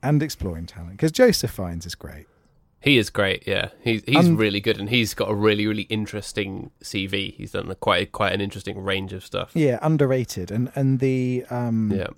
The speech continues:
Speaker 1: the, the television he's done is incredible. So Handmaid's Tale and American Horror Story in particular, he's been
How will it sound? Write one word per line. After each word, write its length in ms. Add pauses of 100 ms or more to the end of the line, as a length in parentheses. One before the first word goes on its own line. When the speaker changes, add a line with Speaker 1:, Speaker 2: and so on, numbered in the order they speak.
Speaker 1:
the, 180
the 140
television 520
he's 180
done 180
is 100
incredible. 520
So 260
Handmaid's 480
Tale 340
and 120
American 340
Horror 240
Story 380
in 80
particular, 580
he's 300
been 560